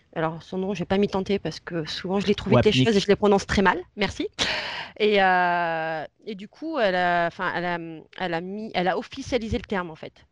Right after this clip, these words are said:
Speaker 1: Je
Speaker 2: Hmm.
Speaker 1: pense que c'est plutôt ça et c'est pour ça que beaucoup de monde s'est reconnu aussi dans cette vidéo. Euh, elle a officialisé le, le terme donc, de multipotentiel, euh, donc multi-activité,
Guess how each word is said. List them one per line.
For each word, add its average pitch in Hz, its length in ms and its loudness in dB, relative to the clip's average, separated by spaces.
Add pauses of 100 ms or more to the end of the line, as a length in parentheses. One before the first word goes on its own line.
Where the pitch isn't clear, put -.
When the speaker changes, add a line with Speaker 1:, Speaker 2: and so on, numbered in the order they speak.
Speaker 1:
Je 131 100 -4
Speaker 2:
Hmm. 120 40 0
Speaker 1:
pense 110 180 0
que 208 100 -14
c'est - 100 -18
plutôt - 240 -10
ça 214 220 2
et - 20 -4
c'est - 140 -12
pour 165 160 -16
ça 202 100 -6
que 185 140 -12
beaucoup 202 320 -8
de 220 60 -6
monde 220 200 -8
s'est - 140 -12
reconnu 196 360 -8
aussi 190 220 -6
dans 185 120 -2
cette 175 160 -8
vidéo. 170 360 -6 (760)
Euh, 170 720 6
elle 160 60 0
a 170 100 6
officialisé 185 600 -4
le, 175 220 -2
le 165 260 -4
terme 202 380 0
donc, 175 160 -8
de 165 80 -8
multipotentiel, 185 840 -4
euh, 151 320 -2
donc 156 200 -8
multi-activité, 185 800 0